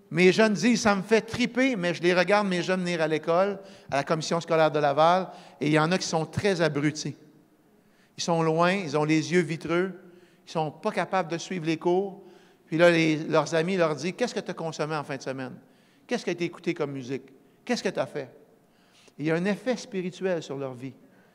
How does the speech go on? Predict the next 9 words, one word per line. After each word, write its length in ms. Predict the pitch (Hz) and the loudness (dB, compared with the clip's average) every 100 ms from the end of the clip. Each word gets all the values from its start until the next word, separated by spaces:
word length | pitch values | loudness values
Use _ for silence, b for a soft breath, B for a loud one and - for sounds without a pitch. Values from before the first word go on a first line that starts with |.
| b b b b - | b b b b -2
Mais 280 | 185 254 - - - - _ _ _ - | 2 2 -2 -18 -20 -20 _ _ _ -2
aujourd'hui, 340 | 160 156 147 | 2 2 2
on 80 | 175 | 0
s'en 160 | 165 143 | -2 -2
tient 180 | 170 | -2
aux 40 | 156 | 0
jeux 140 | 147 | -2
vidéo. 280 | 135 131 131 | -2 0 -2
Tiens, 240 | - 247 | 0 -2